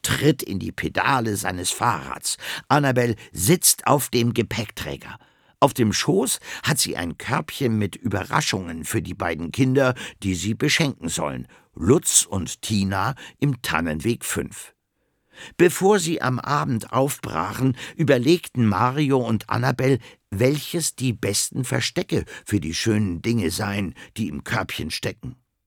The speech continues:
Die bunt bemalten Ostereier sind richtige Meisterwerke, und in dem Körbchen ist noch eine besondere Überraschung, die der Direktor der Schokoladenfabrik dem Osterhasenpärchen geschenkt hat.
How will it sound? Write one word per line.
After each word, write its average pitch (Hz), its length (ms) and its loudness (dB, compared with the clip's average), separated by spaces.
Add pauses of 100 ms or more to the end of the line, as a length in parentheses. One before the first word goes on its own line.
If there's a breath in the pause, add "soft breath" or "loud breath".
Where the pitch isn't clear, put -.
(120)
Die 87 140 0
bunt 196 400 0
bemalten 98 560 -2
Ostereier 123 840 -2 (220 loud breath)
sind 82 460 0
richtige 120 500 -2
Meisterwerke, 139 800 -4 (240 loud breath)
und 139 180 4
in 117 140 0
dem 90 240 -4
Körbchen - 640 -6 (240 loud breath)
ist - 320 2
noch 107 200 0
eine 98 220 -2
besondere - 640 -4
Überraschung, 90 760 -2 (320 loud breath)
die 113 240 0
der 92 220 4
Direktor 90 800 -2
der 80 260 -6
Schokoladenfabrik 101 1400 -4
dem 90 220 -2
Osterhasenpärchen 82 1300 0
geschenkt - 520 -4
hat. - 220 -16